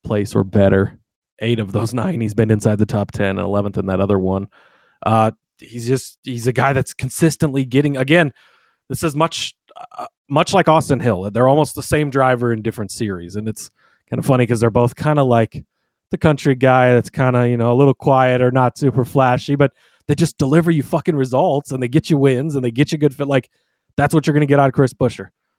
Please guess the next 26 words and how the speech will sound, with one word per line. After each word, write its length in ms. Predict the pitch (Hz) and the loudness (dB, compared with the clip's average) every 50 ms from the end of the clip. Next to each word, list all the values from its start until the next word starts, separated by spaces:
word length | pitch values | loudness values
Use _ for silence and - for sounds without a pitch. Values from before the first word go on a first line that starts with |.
| _ _ - | _ _ -2
Gonna 140 | 143 151 147 | 0 2 4
lead 160 | 147 147 143 | 4 4 4
a 40 | 139 | 2
ton 160 | - 156 143 | 0 0 -2
of 60 | 135 | 0
laps? 300 | 131 135 135 139 131 - | 0 0 0 0 -2 0
Probably 260 | - 156 147 123 117 | 2 2 2 2 0
not. 320 | 113 123 143 156 139 - - | 0 0 0 0 0 -2 -4
Can 260 | - 147 139 147 165 | -2 0 0 0 0
he? 140 | 196 208 _ _ _ | -2 -4 _ _ _
Sure, 240 | - - 135 160 147 | -8 -4 -4 -2 -2
he 80 | 107 107 | -2 -4
absolutely 380 | 110 110 - - 113 101 95 | -6 -8 -8 -8 -8 -8 -8
could. 360 | - - 123 143 131 117 110 _ | -6 -4 -4 -2 -2 -4 -6 _
But, 220 | - 120 110 104 - - _ _ _ _ _ _ _ _ _ - | -8 -8 -8 -8 -10 -16 _ _ _ _ _ _ _ _ _ -6
um, 380 | - 131 131 127 120 113 113 113 - | -2 0 2 2 2 0 -2 -8 -12
what 240 | 95 110 143 190 226 | -4 0 2 4 4
is 140 | 196 156 - | 2 0 0
his, 720 | 151 151 151 151 151 143 135 120 98 - - - - - _ _ _ _ _ _ _ _ _ _ _ _ _ _ _ _ _ _ _ _ _ | 0 4 6 8 8 8 6 4 0 -4 -12 -20 -20 -20 _ _ _ _ _ _ _ _ _ _ _ _ _ _ _ _ _ _ _ _ _
I 80 | - 110 | -8 -6
think 160 | 131 180 - | -6 -6 -4
he 160 | - 139 113 98 | -4 -4 -4 -4
is, 580 | - 82 104 110 110 110 104 92 92 - - - | -4 -6 -6 -4 -4 -4 -6 -8 -12 -16 -18 -16
uh, 260 | 90 98 95 95 92 87 | -14 -12 -12 -12 -12 -6
his 220 | - 135 143 - | -2 -2 -2 -2
points. 1000 | - _ - - 107 113 113 104 - - - - - - - - - - - | -4 _ -8 -6 -4 -4 -4 -6 -8 -14 -16 -16 -16 -16 -16 -18 -18 -20 -20